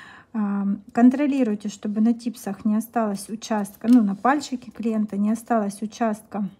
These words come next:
а, с блеском, то есть полностью вся поверхность должна быть, а, качественно присыпана. Отправляю в лампу сушиться на тридцать секунд.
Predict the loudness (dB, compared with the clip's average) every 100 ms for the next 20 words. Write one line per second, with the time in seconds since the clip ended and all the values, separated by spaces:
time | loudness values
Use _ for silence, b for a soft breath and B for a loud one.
0 | _ _ _ _ _ _ -2 0 -2 -4
1 | -4 0 2 2 -2 -2 4 4 4 -6
2 | -4 2 2 2 -6 -8 -8 -6 -6 -6
3 | -2 -4 -4 -6 -6 -2 0 0 -4 -8
4 | B B B -14 -12 -4 -4 -2 -8 -6
5 | -6 -6 -8 -8 -8 -10 -14 -6 -2 -2
6 | -4 _ B B B B B -16 -10 -10
7 | -8 -6 -8 -6 -6 -6 -8 -12 -12 -10
8 | -10 -10 -10 -8 -6 -8 -8 -8 -8 -10
9 | -10 -10 -10 -8 -6 -6 -8 -12